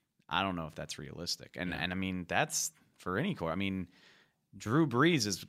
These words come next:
Speaker 1: probably going to the Hall of Fame, and the Vikings made him look worse than Dak did last. I mean, he looked, he didn't have anywhere to put the ball last night. So, uh, these,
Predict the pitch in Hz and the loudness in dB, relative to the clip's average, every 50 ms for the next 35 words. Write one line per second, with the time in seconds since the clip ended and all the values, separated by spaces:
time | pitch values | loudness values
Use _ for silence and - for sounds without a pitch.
0 | - - - 127 127 120 107 110 117 120 113 107 95 92 120 120 107 92 - - | -8 0 4 4 6 6 6 6 4 6 6 6 4 6 6 4 4 4 2 2
1 | 120 131 120 98 92 87 87 85 80 78 85 85 92 120 139 - - 95 90 82 | 2 4 4 4 2 2 0 -2 -2 -4 0 2 4 4 4 2 -2 -6 -4 -2
2 | 87 92 92 92 82 95 110 123 120 110 95 90 90 90 90 85 - - _ _ | 0 0 0 0 0 0 0 0 0 0 -2 0 0 0 0 -2 -4 -10 _ _
3 | _ - - 92 85 98 113 113 - - - 80 78 76 82 95 131 139 - - | _ -16 -8 -2 2 2 2 2 0 -2 -4 -4 0 2 4 4 4 2 0 -6
4 | 73 73 73 73 73 - - - - - 80 82 78 76 - - - 85 78 78 | -6 -6 -6 -6 -8 -12 -18 -16 -12 -6 -2 -2 -2 -2 -4 -4 -4 -4 -4 -2
5 | 85 117 143 135 101 82 78 - - - _ _ _ _ _ - 82 87 95 101 | -2 -2 -2 -2 -2 -2 -4 -4 -10 -20 _ _ _ _ _ -20 -14 -8 -8 -8
6 | 113 120 123 104 101 98 98 98 104 101 101 110 110 107 113 120 117 - - 151 | -8 -6 -4 -2 -2 0 2 2 0 0 0 0 0 0 0 0 0 0 -2 -4
7 | 151 - 76 71 69 69 69 67 69 64 - - 71 71 73 71 - - - 87 | -4 -4 -6 -6 -4 -4 -4 -4 -4 -4 -4 -6 -6 -8 -8 -6 -4 -2 -2 0
8 | 85 82 82 - - - - - - - - - _ _ _ - - 85 87 87 | 0 0 -2 -6 -10 -20 -20 -20 -20 -20 -20 -20 _ _ _ -6 -2 0 2 4
9 | 87 85 85 80 80 90 95 131 139 127 | 4 2 2 0 -4 -6 -4 -4 -4 -6